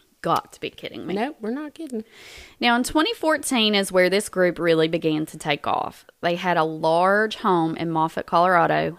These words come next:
Speaker 1: and Amy and Miguel would live stream and tell their followers to come, come and join the light.
Speaker 2: It wasn't a clean home. It was not clean. It was a big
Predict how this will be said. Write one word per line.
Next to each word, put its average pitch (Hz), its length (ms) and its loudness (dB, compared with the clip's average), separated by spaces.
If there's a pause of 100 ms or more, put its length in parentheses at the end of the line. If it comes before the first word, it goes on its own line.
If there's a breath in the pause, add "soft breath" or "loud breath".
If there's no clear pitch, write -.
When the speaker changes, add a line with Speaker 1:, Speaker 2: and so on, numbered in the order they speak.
Speaker 1:
and 185 180 -2
Amy 185 240 0
and 240 100 0
Miguel 185 400 2
would 170 200 0
live 185 320 6
stream 147 580 -4
and 165 140 -4
tell 165 160 0
their 202 100 2
followers 175 520 4
to 220 100 -2
come, 208 360 0 (200)
come 302 160 2
and 370 160 -2
join 254 240 4
the 294 80 2
light. 202 380 4 (200)
Speaker 2:
It 175 140 -8
wasn't 202 240 -2
a 180 40 -6
clean 180 320 -4
home. 151 360 -6 (520)
It 190 60 -4
was 190 140 -2
not 180 220 0
clean. 170 260 -4
It 196 80 -4
was 226 120 -2
a 220 60 -2
big 190 460 -4